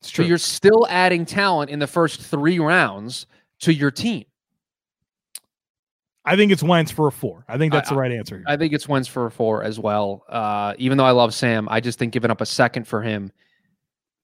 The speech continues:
Speaker 2: I, I don't know if I love that. I think there's, there's better usage of that second round pick. It's different from the Steelers situation that we mentioned earlier. All right, this one from Liam. Would you rather take the Bengals job or the Chargers job? Now, both aren't available right now, but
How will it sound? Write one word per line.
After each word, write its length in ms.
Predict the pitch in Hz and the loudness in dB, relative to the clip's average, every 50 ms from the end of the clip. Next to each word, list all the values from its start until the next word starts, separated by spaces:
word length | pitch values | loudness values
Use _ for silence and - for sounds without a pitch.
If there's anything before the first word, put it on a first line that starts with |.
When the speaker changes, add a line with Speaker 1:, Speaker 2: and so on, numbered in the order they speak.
| _ _ _ - | _ _ _ -8
Speaker 2:
I, 200 | 117 107 104 127 | -6 -2 2 2
I 40 | |
don't 100 | 139 127 | 4 4
know 60 | 127 123 | 4 4
if 80 | 107 | 4
I 80 | 123 117 | 2 2
love 240 | 113 113 117 110 104 | 4 4 2 2 2
that. 180 | 110 101 98 | 0 -2 -2
I 40 | 98 | -4
think 180 | - 120 110 - | -4 -6 -6 -4
there's, 240 | 110 107 101 - | -4 -4 -4 -6
there's 180 | - 117 113 107 | -6 -6 -4 0
better 220 | - 127 120 117 | 2 4 4 4
usage 520 | 110 110 113 110 101 - 113 104 98 - - | 4 2 0 0 -2 -2 -6 -6 -8 -6 -6
of 120 | - 117 | -6 -2
that 160 | 113 110 107 | -2 -2 -2
second 260 | - - 107 - 113 104 | -2 -4 -4 -4 -4 -6
round 180 | 101 98 98 | -6 -6 -4
pick. 180 | - 117 104 - | -4 -4 -4 -6
It's 100 | - - | -2 2
different 340 | - 151 143 - 156 147 139 | 4 4 4 4 2 -2 0
from 140 | 143 131 | -2 -2
the 60 | 120 117 | -2 -2
Steelers 340 | - - 135 127 123 117 | -2 0 0 2 2 2
situation 480 | - - 113 - 117 113 110 104 - 113 | 0 -2 -4 -2 0 0 0 -2 -2 -6
that 100 | 107 107 | -6 -6
we 80 | 110 107 | -6 -6
mentioned 380 | 107 107 107 107 - 110 104 - | -4 -4 -4 -4 -4 -6 -4 -2
earlier. 380 | 110 110 107 104 104 101 101 - | 0 2 2 2 2 0 2 2
All 80 | 185 | 2
right, 80 | 151 113 | 2 2
this 160 | 127 131 - | 2 2 2
one 80 | 175 156 | 2 2
from 160 | 165 147 131 | 2 2 2
Liam. 360 | 123 123 120 110 101 104 110 - _ _ _ _ _ _ _ _ _ _ _ _ _ _ _ _ _ _ | 2 2 2 0 0 -4 -8 -14 _ _ _ _ _ _ _ _ _ _ _ _ _ _ _ _ _ _
Would 120 | - 127 135 | -6 0 2
you 60 | 175 | 4
rather 160 | 180 190 190 | 4 4 4
take 180 | - 190 165 - | 2 0 0 0
the 80 | 143 | 0
Bengals 460 | 131 120 127 143 170 190 196 214 180 - | 2 4 6 6 6 4 2 0 2 2
job 300 | 196 170 165 170 165 151 | 2 4 4 4 2 0
or 140 | - 143 131 | 0 0 0
the 80 | 127 117 | 0 -2
Chargers 600 | - - - 135 123 117 107 - 104 95 - - | -4 -2 2 4 4 4 2 0 -4 -10 -10 -10
job? 240 | - 101 98 - - | -10 -10 -10 -4 0
Now, 120 | 123 131 | 2 4
both 240 | 131 165 208 240 - | 6 8 6 8 6
aren't 160 | 240 220 196 165 | 6 6 6 6
available 380 | 147 160 160 139 113 107 101 | 4 4 2 2 0 -2 -4
right 200 | 98 92 95 - | -6 -8 -8 -12
now, 240 | - - - 127 - _ _ | -16 -20 -20 -20 -20 _ _
but 180 | 120 110 104 | -12 -10 -10